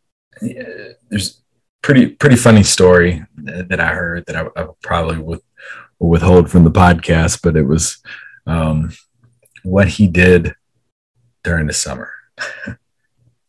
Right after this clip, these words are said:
Yeah, he, he struggled with losing his mom. That's something I don't think he ever really got over. And, uh, yeah, he, he, he was always getting in trouble.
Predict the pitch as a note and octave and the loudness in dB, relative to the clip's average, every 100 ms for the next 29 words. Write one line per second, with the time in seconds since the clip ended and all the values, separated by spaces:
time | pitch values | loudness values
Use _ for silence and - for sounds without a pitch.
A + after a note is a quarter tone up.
0 | _ _ _ _ _ - E2+ - F#2+ F#2+ | _ _ _ _ _ -6 -2 0 0 -2
1 | _ _ _ _ _ _ _ _ _ - | _ _ _ _ _ _ _ _ _ -8
2 | A2 - A2+ A2 G2+ E2+ - G2+ G2 F#2 | -2 4 6 8 4 0 -4 -2 0 0
3 | F2+ F2 - - F#2+ F2 E2 D#2 D2+ - | -2 -4 -10 -6 -4 -2 -4 -4 -6 -8
4 | _ _ _ - F2+ - E2+ F2 E2+ D#2+ | _ _ _ -10 -4 -2 0 0 -2 -4
5 | D#2 - D#2 D2 D2+ C#2+ D#2 D2+ D2+ D2+ | -8 -8 -2 0 0 -2 -4 -4 -4 -2
6 | D2 D2+ D#2 - _ _ _ - _ _ | -4 -6 -8 -8 _ _ _ -20 _ _
7 | _ - F2 F2 E2+ E2 D#2+ D#2+ E2 E2 | _ -4 0 2 0 0 -2 -4 -4 -8
8 | _ _ _ _ _ _ - A#2 C3+ E2+ | _ _ _ _ _ _ 0 4 4 4
9 | G#2 - - - _ _ - G#2+ - - | 2 2 -6 -20 _ _ 0 0 0 -14
10 | - A2+ G#2+ G#2 - D#3 E3 B2+ A#2 G2+ | -2 2 4 4 4 6 4 4 4 4
11 | E2+ - D#2+ D#2+ D#2+ | 2 -4 -4 -4 -6